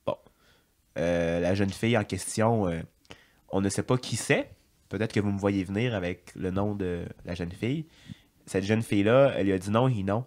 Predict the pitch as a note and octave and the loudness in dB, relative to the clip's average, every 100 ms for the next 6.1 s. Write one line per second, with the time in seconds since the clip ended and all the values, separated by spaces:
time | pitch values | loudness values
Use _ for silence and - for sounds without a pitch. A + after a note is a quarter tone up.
0 | - G2+ F#2 F#2 A2 G#2+ - D3+ C3+ F#2+ | -8 -6 -4 -4 -2 -4 -2 -2 -2 -4
1 | F#2+ F#2+ G#2 B2 A#2+ F2 F#2+ G#2 - G#2+ | -4 -4 -2 -4 -4 -6 -6 -6 -2 -2
2 | G2+ - _ - - - _ _ A2+ A#2+ | -2 -8 _ -20 -20 -20 _ _ 4 6
3 | C3 C#3+ G#2+ - G#2+ G2+ F#2 A2 C3 B2+ | 6 6 4 2 -2 -2 2 4 4 4
4 | G2 A2+ B2+ B2+ - - - - _ - | 0 0 0 -2 -8 -10 -12 -14 _ -12
5 | - F2+ F#2 G#2+ A2 G2+ F2+ F2 F2+ - | -6 -2 -2 -2 -4 -6 -6 -6 -8 -12
6 | - | -18